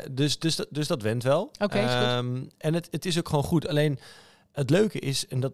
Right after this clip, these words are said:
Speaker 1: dat kwam ook in het hotel heel erg naar voren, het is een beetje ingewikkeld, want, ehm, ze spreken daar... Het zijn tweetalig.
Speaker 2: Ja.
Speaker 1: Hè? Dus we zijn
Speaker 2: Vreselijk.
Speaker 1: Italiaans en we zijn, eh, Duits.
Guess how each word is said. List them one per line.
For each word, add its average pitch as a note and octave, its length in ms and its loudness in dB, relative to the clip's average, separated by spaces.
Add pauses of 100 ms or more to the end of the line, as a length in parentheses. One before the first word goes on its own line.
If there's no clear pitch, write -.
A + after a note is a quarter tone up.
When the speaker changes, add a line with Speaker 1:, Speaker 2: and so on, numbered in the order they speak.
Speaker 1:
dat C3 220 -6
kwam C3+ 240 2
ook B2+ 100 -2
in C3 80 -2
het A#2 100 -6
hotel D3 400 -2
heel B2 120 4
erg G#2+ 100 0
naar G#2+ 100 -2
voren, D3+ 200 -2
het A#2 100 -6
is A#2 60 -4
een B2+ 120 0
beetje B2 240 -4
ingewikkeld, A#2+ 760 -2
want, D3 480 2 (380)
ehm, B2 300 -2
ze - 220 -4
spreken E3+ 380 0
daar... A#2 120 4
Het B2 160 -4
zijn D3+ 240 -2
tweetalig. A#2 600 0
Speaker 2:
Ja. F3 320 -6
Speaker 1:
Hè? C#3 300 0
Dus B2 260 0
we B2+ 60 -6
zijn A#2+ 240 0
Speaker 2:
Vreselijk. - 240 -8
Speaker 1:
Italiaans A#2 800 0 (440)
en D3 140 -2
we D3 80 2
zijn, C3 520 -4 (120)
eh, A#2+ 260 -2 (120)
Duits. - 480 2